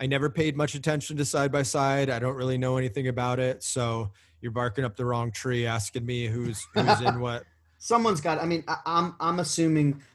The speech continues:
Speaker 2: I don't know if Gavin's on all their stuff, but, uh, it, it looks to me at least like he was, he was in the band, um, at, at this era of Side
Speaker 1: Mm.
Speaker 2: by Side, which, what were they around for? Like a, like, that's what's also crazy. Like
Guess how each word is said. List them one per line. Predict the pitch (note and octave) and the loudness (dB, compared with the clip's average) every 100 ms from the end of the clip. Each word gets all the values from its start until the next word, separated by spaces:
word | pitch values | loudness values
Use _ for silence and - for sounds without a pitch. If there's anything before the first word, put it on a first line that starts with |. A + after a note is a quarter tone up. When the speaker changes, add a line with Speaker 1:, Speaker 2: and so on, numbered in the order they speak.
| - | -2
Speaker 2:
I | D3 | 2
don't | E3+ E3+ | 4 4
know | E3+ | 2
if | D3+ | 0
Gavin's | D#3 C#3 C3+ C#3+ C3+ - - | 2 2 2 0 -2 -4 -4
on | C3+ C3 C3 B2+ B2+ _ _ _ _ _ _ | -2 -2 -2 -2 -6 _ _ _ _ _ _
all | C3 C3 | 0 2
their | C3 D3 | 2 2
stuff, | D3+ - E3+ E3+ - - | 0 0 0 0 -6 -16
but, | - B2+ | -4 -2
uh, | B2 | 0
it, | B2+ - _ - | -2 -4 _ -14
it | - - | -12 -2
looks | C#3 C#3+ - | -2 0 -2
to | |
me | B2+ C#3+ | 2 2
at | A#2 | 2
least | B2 A2 | -2 -4
like | B2 - | -6 -4
he | C3+ | -2
was, | B2 A2+ - - - _ | -2 -4 -8 -14 -20 _
he | - D3+ | 2 4
was | C3 | 4
in | C#3 | 4
the | C3 | 2
band, | A#2+ B2+ B2+ B2 A#2 - - | 2 0 0 -2 -4 -10 -6
um, | A#2+ A2 G#2+ G#2 G2+ _ _ _ _ _ _ _ _ C#3 | -2 0 -2 -6 -12 _ _ _ _ _ _ _ _ 2
at, | B2 A#2+ - | 2 2 -6
at | A#2 G2+ | -10 -2
this | B2 - | -2 -2
era | B2 A#2+ A#2+ A2+ - _ _ _ - | -2 0 0 -4 -10 _ _ _ -8
of | B2+ G2+ | -6 -2
Side | A#2 A2+ | -2 -2
Speaker 1:
Mm. | |
Speaker 2:
by | A2 | -4
Side, | A2+ A#2+ A#2 A#2 A#2 _ _ _ _ _ | -6 -2 0 0 -4 _ _ _ _ _
which, | - G2 - - _ | -6 -4 -4 -10 _
what | C3 C#3+ | -8 0
were | D3+ | 2
they | C3+ C3 | 4 4
around | A#2+ C3 | 4 4
for? | B2 C3 | 2 -4
Like | A#2 A2+ | -4 -4
a, | A#2+ A2+ - | -4 -4 -2
like, | C3+ | 2
that's | E3+ G#3 | 6 4
what's | D#3+ D3 | 4 4
also | D#3+ D#3 | 4 2
crazy. | - - A#2 A2 A#2 | -2 -4 -6 -6 -8
Like | A2+ A2+ | -8 -10